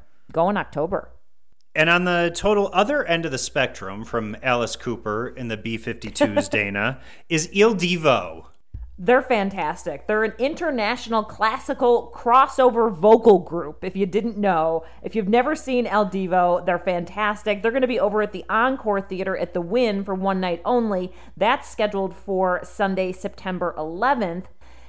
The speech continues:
Speaker 1: And it sounds like it'll be a good show. Tickets for the performance go on sale to the public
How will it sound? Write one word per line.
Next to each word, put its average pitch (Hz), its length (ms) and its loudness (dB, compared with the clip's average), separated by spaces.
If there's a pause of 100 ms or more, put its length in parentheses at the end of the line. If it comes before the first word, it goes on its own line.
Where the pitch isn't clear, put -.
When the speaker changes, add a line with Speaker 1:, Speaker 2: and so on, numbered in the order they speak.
(120)
Speaker 1:
And 180 520 -4
it 185 180 -8
sounds 247 240 2
like 226 140 -2
it'll 190 120 -2
be 180 140 -4
a 185 60 -2
good 190 260 -6
show. 190 300 0
Tickets 262 440 -4
for 240 200 0
the 226 80 -2
performance 214 880 -6
go 202 220 2
on 208 380 -4
sale 196 280 -4
to 196 100 -12
the 185 100 -8
public 185 460 -4